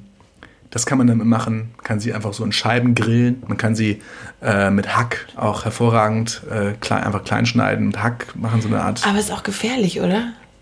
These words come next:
Speaker 2: Aubergine kann auch ganz schnell so matschig schmecken.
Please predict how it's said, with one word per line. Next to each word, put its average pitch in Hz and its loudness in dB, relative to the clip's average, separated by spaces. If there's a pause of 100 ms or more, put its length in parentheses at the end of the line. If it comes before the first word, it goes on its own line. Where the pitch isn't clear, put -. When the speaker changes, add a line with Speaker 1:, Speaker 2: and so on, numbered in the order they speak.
(100)
Speaker 2:
Aubergine 190 4
kann 202 -2
auch 202 -2
ganz 208 0
schnell 208 0
so 196 -4
matschig 196 0
schmecken. 165 -8